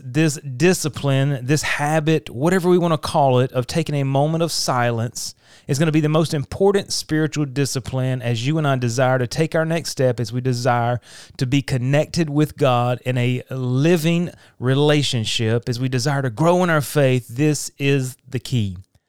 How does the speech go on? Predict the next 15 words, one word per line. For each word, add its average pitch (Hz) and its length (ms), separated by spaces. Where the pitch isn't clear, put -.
As 127 120
far 175 160
as 156 80
I'm 165 100
concerned, 156 320
it's 143 100
a 147 60
life 156 480
or 156 80
death 143 340
decision 123 920
concerning 143 420
our 135 120
spiritual 120 500
life. 107 640